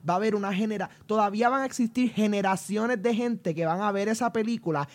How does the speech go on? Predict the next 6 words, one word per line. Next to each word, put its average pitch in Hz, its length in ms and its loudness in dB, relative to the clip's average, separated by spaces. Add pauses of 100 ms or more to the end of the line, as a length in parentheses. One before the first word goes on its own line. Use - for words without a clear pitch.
(160)
y 196 200 0
en 190 120 2
treinta 214 480 0
años 233 300 2
decir, 180 420 0 (420)
"Mano, 131 440 -2